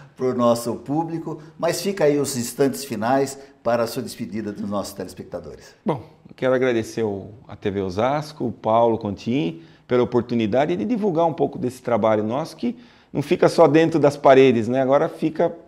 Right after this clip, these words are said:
Speaker 2: externo. E a gente tá à disposição de alguém que queira contactar pra tirar uma dúvida. Não precisa ser só pra trabalho, mas uma dúvida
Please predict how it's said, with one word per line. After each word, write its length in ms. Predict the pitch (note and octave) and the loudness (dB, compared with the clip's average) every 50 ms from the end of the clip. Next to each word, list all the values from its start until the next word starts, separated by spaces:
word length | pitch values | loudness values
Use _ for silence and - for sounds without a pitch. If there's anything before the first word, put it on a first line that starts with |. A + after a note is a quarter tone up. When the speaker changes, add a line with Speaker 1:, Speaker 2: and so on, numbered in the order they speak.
| - - | -12 -10
Speaker 2:
externo. 480 | D#3 D3+ - - - C#3+ B2+ A#2 A#2 C#3+ | -10 -10 -4 0 4 4 4 4 4 0
E 120 | C#4 D#4+ | -2 -4
a 60 | E4+ | -4
gente 220 | C#4+ D4 D4+ D4 - | -4 -6 -6 -4 -2
tá 100 | B3+ C4+ | -2 -2
à 20 | |
disposição 840 | - - - - A3+ A3+ A3 G#3 - - - C#3 D3+ F3 E3+ - - - _ _ _ _ _ _ _ - | -2 -4 -4 -2 -2 -2 -2 -4 -8 -6 -4 -4 -4 -4 -8 -10 -18 -20 _ _ _ _ _ _ _ -2
de 60 | A2+ | 2
alguém 240 | B2+ A#2+ A2+ B2+ C3 | 2 2 2 2 -2
que 140 | B2+ - G#2+ | -2 -6 -10
queira 520 | - - A2+ A2 G#2+ G#2 F#2+ F2+ F2 F2 - - _ _ _ - _ | -4 0 0 2 2 2 0 -2 -4 -8 -12 -16 _ _ _ -20 _
contactar 600 | - - A2+ G#2+ - A#2 - - - - C3+ C#3 | -8 -6 -4 0 0 0 0 -2 0 4 4 4
pra 120 | C#3 - A#2 | 4 4 -2
tirar 220 | - - A2+ A2+ A2 | -4 -2 0 0 2
uma 160 | A2 G2+ F#2+ | 2 0 -2
dúvida. 840 | F#2 G2+ C3+ E3 F3 F3 E3+ D3 C3+ B2+ G2+ G2 G2 F#2+ - - - - _ _ _ - | 0 0 2 2 4 4 2 2 0 0 0 -2 -4 -4 -6 -8 -14 -20 _ _ _ -12
Não 80 | A2 A#2 | -12 -12
precisa 400 | - - - D#3 E3 F3 F3 E3+ | -10 -4 0 0 2 4 2 2
ser 160 | - D3 C3 | 2 -2 -2
só 180 | - - C3+ B2+ | 0 2 0 2
pra 160 | B2+ B2+ B2+ | 2 0 0
trabalho, 500 | - B2 A#2 A2 G#2+ G#2 G2+ G2 G#2 - | 2 2 2 2 2 2 2 0 0 -2
mas 200 | A3+ B3 C4+ A#3 | -4 -4 -4 -2
uma 180 | A3 A#3+ F3+ | -2 0 0
dúvida 720 | C#3 B2 C#3+ E3+ F#3 F#3 F3 C#3+ B2+ B2 G#2+ G#2 G2+ G#2 | 0 2 2 4 4 4 4 4 2 0 0 0 -2 -4